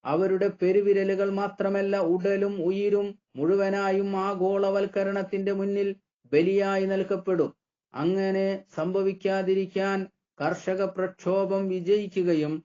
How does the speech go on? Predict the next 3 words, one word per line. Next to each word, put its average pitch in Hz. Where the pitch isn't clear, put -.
കാർഷിക 180
നിയമങ്ങൾ 185
പിൻവലിക്കപ്പെടുകയും 180